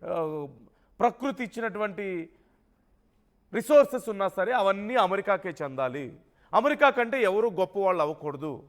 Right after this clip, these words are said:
అమెరికా కంటే ఉంటే అమెరికాతోనే వ్యాపారం చేయాలి, ఇక ఎవరు ఎవరితో వ్యాపారాలు చేయకూడదు, ఇక ఎవరు ఎక్కడా సమావేశాలు పెట్టుకోకూడదు, ఎవరన్నా పెట్టుకుంటే అమెరికాకు వ్యతిరేకంగా భావిస్తాం.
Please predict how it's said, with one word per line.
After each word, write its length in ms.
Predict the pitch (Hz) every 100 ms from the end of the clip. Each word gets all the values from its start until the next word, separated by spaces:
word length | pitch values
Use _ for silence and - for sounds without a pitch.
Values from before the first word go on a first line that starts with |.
| _ _ _ _ _
అమెరికా 340 | 214 269 277 285
కంటే 520 | 262 240 262 240 208 - - -
ఉంటే 280 | 208 240 277
అమెరికాతోనే 720 | 269 233 254 262 254 247 254
వ్యాపారం 460 | 247 233 233 240 214
చేయాలి, 400 | 175 180 175 202
ఇక 160 | 180
ఎవరు 220 | 202 208 226
ఎవరితో 380 | 196 196 196
వ్యాపారాలు 500 | 202 175 175 185 175 156
చేయకూడదు, 580 | 156 151 143 143 139 104 _ _ _
ఇక 140 | 226 247
ఎవరు 320 | 240 247 285
ఎక్కడా 320 | 247 247 262
సమావేశాలు 540 | 226 208 220 214 214
పెట్టుకోకూడదు, 560 | 190 175 - 185 156 165
ఎవరన్నా 280 | 220 233 233
పెట్టుకుంటే 420 | 220 - 214 240
అమెరికాకు 420 | 202 202 190 180
వ్యతిరేకంగా 460 | 170 160 170 160 160
భావిస్తాం. 640 | 139 139 131 - 143 117